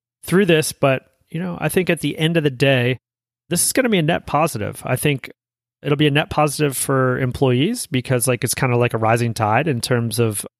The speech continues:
salaries going up worldwide. And then I think for companies, you know, it's gonna represent somewhat of a paradigm shift too, where,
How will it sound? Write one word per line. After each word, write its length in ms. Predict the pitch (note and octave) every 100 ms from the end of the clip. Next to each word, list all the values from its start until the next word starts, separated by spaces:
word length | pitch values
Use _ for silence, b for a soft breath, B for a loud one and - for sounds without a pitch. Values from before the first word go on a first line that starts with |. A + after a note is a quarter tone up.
| _ -
salaries 480 | - G#2+ A#2 A#2+ A2+
going 260 | A#2+ A#2
up 240 | A#2 A#2+ A2+
worldwide. 720 | A2+ A#2 G#2+ G2+ G#2+ D#3 - _ _ _ _ _ -
And 120 | D3
then 160 | C3 C3+
I 80 | C3
think 200 | D3 -
for 160 | D3
companies, 640 | - D3 D#3+ A2 A2+ C#3 -
you 60 |
know, 120 | A2+ A#2
it's 120 | -
gonna 180 | A#2 A2
represent 580 | A#2 A#2+ B2+ A2+ A#2 - _ _ _ _ -
somewhat 300 | E3 D3 C3+
of 100 | B2
a 60 |
paradigm 380 | - C3 A#2+ A#2
shift 280 | - B2+ -
too, 300 | F3+ B2 C3 _ _ _ _ _ _ _
where, 580 | - C3 B2 A#2+ A#2 A#2